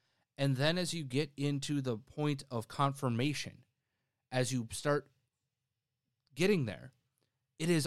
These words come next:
all about critical thinking, all about asking yourself, do you believe in the tenets of the faith? Do you believe in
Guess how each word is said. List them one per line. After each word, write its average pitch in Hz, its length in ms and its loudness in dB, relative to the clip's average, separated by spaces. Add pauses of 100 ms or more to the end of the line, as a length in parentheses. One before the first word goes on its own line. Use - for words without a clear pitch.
(120)
all 214 260 6
about 131 300 2
critical 113 340 -4
thinking, 98 440 -8 (360)
all 247 260 4
about 185 300 2
asking 156 380 -4
yourself, 135 420 -4
do 160 160 -2
you 170 220 -4
believe 127 580 -4 (220)
in 135 100 2
the 143 80 4
tenets 139 400 0
of 131 140 -2
the 120 100 -4
faith? 120 400 -2
Do 127 140 -2
you 165 180 -4
believe 139 640 -2 (380)
in 170 340 2